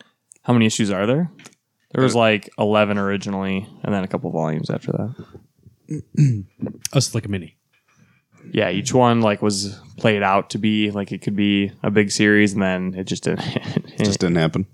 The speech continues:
Speaker 3: Alex, you know who Black
Speaker 1: Grand.
Speaker 3: Lightning is?
Speaker 2: I, I know that he's purchasing them. I don't know anything about him.
Speaker 1: Me
Speaker 3: Uh,
Speaker 1: either.
Speaker 2: Every time I
Speaker 1: haven't
Speaker 2: think
Speaker 1: read.
Speaker 2: of Black Lightning, all I think about is Static Shock.
Speaker 1: Yeah.
Speaker 2: I know they're not the same person.
Speaker 3: Oh, okay. Yeah, that, like, but that's,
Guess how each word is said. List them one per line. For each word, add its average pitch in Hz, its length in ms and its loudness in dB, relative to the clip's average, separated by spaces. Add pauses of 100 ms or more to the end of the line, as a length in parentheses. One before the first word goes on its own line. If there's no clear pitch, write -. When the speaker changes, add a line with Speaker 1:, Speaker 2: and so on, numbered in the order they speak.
Speaker 3:
Alex, 160 280 0
you 143 60 4
know 135 60 4
who 135 80 2
Black 123 200 0
Speaker 1:
Grand. 135 180 -2
Speaker 3:
Lightning 151 160 0
is? - 220 -10 (220)
Speaker 2:
I, 95 540 4
I 104 100 2
know 107 180 4
that 95 120 0
he's 95 200 2
purchasing 98 520 -2
them. 80 200 -2
I 82 240 4
don't 80 360 -2
know 80 280 -2
anything 78 340 -6
about 71 260 -2
him. 95 380 -6 (720)
Speaker 1:
Me 110 140 -6
Speaker 3:
Uh, 127 60 0
Speaker 1:
either. 117 120 2
Speaker 2:
Every 143 120 2
time 151 200 0
I 127 40 4
Speaker 1:
haven't 107 100 -2
Speaker 2:
think 127 100 2
Speaker 1:
read. 123 40 2
Speaker 2:
of 101 40 0
Black 104 200 0
Lightning, 104 300 2
all 101 140 0
I 92 40 4
think 95 160 0
about 87 240 2
is 78 100 -4
Static 76 320 -2
Shock. - 520 -4 (180)
Speaker 1:
Yeah. - 280 -6 (320)
Speaker 2:
I 92 100 6
know 98 160 8
they're 87 120 8
not 80 160 2
the 78 80 -8
same 71 180 -4
person. - 460 -10 (240)
Speaker 3:
Oh, 95 60 -4
okay. - 240 -14 (920)
Yeah, 160 240 0
that, 147 240 0 (140)
like, 139 180 2
but 135 80 2
that's, - 640 -2